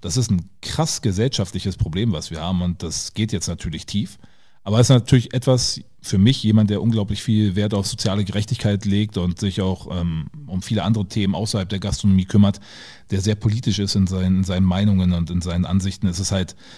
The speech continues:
schon etwas, was mich beschäftigt und wo ich sage, da müssen wir halt als Gesellschaft irgendwo wieder mal auch anfangen klarzukommen.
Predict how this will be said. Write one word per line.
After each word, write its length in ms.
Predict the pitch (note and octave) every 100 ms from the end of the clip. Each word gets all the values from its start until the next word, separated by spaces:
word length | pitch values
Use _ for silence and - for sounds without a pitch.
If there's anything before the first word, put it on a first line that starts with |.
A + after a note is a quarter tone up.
| -
schon 260 | - A#2+ A#2+
etwas, 300 | G#2+ G#2+ F#2+
was 140 | G2
mich 140 | G#2 -
beschäftigt 640 | F2 G#2+ G#2 C3 C3+ -
und 160 | - F2+
wo 60 |
ich 60 | G2+
sage, 240 | G2 F#2+
da 120 | F#2 G2+
müssen 300 | B2 A#2 G#2
wir 120 | G#2
halt 180 | A#2 -
als 180 | G2+
Gesellschaft 720 | G2 E2+ A#2 - - - - - - -
irgendwo 400 | A2+ B2+ A#2+ G#2
wieder 400 | G2+ G#2 F#2+ - - -
mal 240 | F#2 F#2+
auch 160 | - -
anfangen 260 | - F2 F2
klarzukommen. 720 | G#2 A#2+ - F#2+ - -